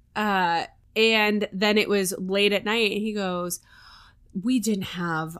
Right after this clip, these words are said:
ice cream, or I wasn't able to do X, Y, and Z tonight. I need to do it now." And then I say, "No, it is bedtime. That's not happening now."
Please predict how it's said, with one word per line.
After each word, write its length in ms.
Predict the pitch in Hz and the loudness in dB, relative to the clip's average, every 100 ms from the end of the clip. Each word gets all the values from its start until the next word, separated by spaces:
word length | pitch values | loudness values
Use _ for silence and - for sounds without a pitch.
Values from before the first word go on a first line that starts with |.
| - | -2
ice 220 | 294 294 | 0 0
cream, 300 | - 214 185 170 | -2 -2 -2 -4
or 260 | 156 156 | -6 -4
I 160 | 165 175 | -2 -2
wasn't 380 | 170 196 220 208 | -2 -2 -2 0
able 200 | 208 202 | 0 -2
to 120 | - | -4
do 200 | 190 190 - | -4 -4 -2
X, 300 | 180 - - | -4 -4 -8
Y, 160 | 202 | -6
and 220 | 208 208 | -4 -2
Z 300 | 220 285 311 | -2 0 0
tonight. 840 | 302 - 208 156 135 139 135 - - _ _ _ _ - | -2 -6 -6 -6 -6 -8 -12 -16 -20 _ _ _ _ -4
I 140 | 220 | 0
need 240 | 202 220 214 | 2 0 0
to 60 | |
do 160 | 202 208 | -2 -2
it 80 | 190 | -2
now." 460 | 359 254 165 165 - | -2 -2 -4 -6 -10
And 100 | 175 | -8
then 100 | 165 | -6
I 60 | 156 | -8
say, 320 | - 160 160 - | -8 -10 -12 -10
"No, 200 | 147 156 | -10 -8
it 100 | 165 | -6
is 140 | 175 | -4
bedtime. 520 | - 254 - 196 175 202 - - - | -2 -4 -4 -6 -6 -8 -12 -20 -10
That's 240 | 156 - | -8 -4
not 180 | 160 170 | -4 -4
happening 460 | 190 247 - 151 151 | -2 -2 -2 -6 -6
now." 360 | 147 147 147 | -10 -10 -14